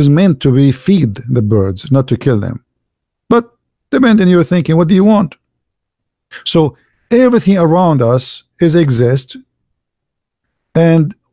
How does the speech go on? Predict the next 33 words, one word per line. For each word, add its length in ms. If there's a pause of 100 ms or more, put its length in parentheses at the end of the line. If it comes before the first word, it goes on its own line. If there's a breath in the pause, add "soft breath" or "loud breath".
(100)
we 160
can 600 (200)
make 420
what 320
we 140
do 240 (300)
legitimate 480 (200)
if 120
we 160
are 140
evil. 360 (500 soft breath)
So 180
Muhammad, 420
he 100
made 180
it 120 (120)
e-, 180
e-, 80 (100)
like, 120 (360 soft breath)
he 40 (100)
is 80
the, 100 (140)
he, 80 (220)
now 180
he 140
is 80
teaching 320
the 180
Muslims 280
the 220
purpose 220
of 120
life, 280